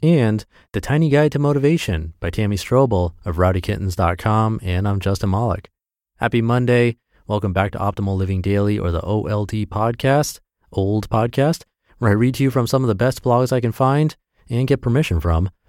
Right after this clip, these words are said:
mostly covering personal development and minimalism on this show. We cover a bunch of other topics in the Optimal Living Daily Podcast Network, which includes four other shows.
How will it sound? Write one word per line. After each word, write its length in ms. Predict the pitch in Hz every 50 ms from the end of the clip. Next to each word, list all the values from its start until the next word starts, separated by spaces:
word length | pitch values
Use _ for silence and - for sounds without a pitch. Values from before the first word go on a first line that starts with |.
| _ _ -
mostly 300 | 92 90 82 - 98 87
covering 280 | - 95 92 92 92
personal 280 | 87 98 95 85 98 87
development 480 | 87 85 92 92 98 95 95 95 90 87
and 180 | 82 82 85
minimalism 540 | 101 117 123 104 87 82 80 82 82 78 80
on 100 | 80 85
this 160 | 92 98 95
show. 320 | - - - 71 76 82 - _ _ _ _ _ _ _ _ _ -
We 80 | 107
cover 180 | - 107 101 92
a 60 | 85
bunch 280 | 82 104 107 110 110 -
of 80 | 95 -
other 260 | - 113 117 123 110
topics 440 | - 120 113 - - 120 113 - -
in 160 | - 110 107
the 160 | 107 107 107 -
Optimal 340 | 101 110 - - 113 107 104
Living 220 | 101 107 110 110
Daily 240 | 98 107 107 101 98
Podcast 560 | - - 101 104 101 - - 104 95 90 -
Network, 640 | 95 90 92 123 175 - - 107 92 87 87 - - _ _ _ _ _ - -
which 140 | 107 -
includes 320 | 104 92 - 104 98 90 -
four 300 | - - 170 185 185 135
other 220 | 95 87 85 80
shows. 440 | - - 85 80 80 90 113 -